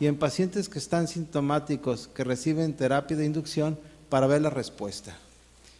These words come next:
Y esto lo podemos medir cada cuatro semanas. Hay pocos datos para respaldar la vigilancia con proteína C reactiva en el contexto del posoperatorio.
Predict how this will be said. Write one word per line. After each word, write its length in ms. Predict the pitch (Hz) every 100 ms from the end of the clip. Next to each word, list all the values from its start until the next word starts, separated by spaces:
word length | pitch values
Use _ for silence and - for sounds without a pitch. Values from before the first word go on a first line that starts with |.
| -
Y 100 | 131
esto 440 | 147 143 170 156 131
lo 140 | 127
podemos 380 | 123 131 139 147
medir 260 | 139 135 131
cada 220 | 131 131
cuatro 320 | 127 120 120
semanas. 580 | 113 107 104 95 101 - - - - - - - -
Hay 200 | 135 160
pocos 420 | 165 220 226 240
datos 360 | 185 156 175 175
para 320 | - 147 131
respaldar 720 | 120 127 - 127 127 151 170 156
la 140 | 139
vigilancia 720 | 131 120 135 139 170 185 190
con 180 | - 139
proteína 520 | - 127 135 139 156
C 100 | 156
reactiva 540 | 147 147 156 151 170 -
en 180 | 143 139
el 160 | 135 -
contexto 580 | 139 127 156 143 -
del 180 | 165 131
posoperatorio. 1080 | 104 135 131 147 - 139 135 156 165 139 101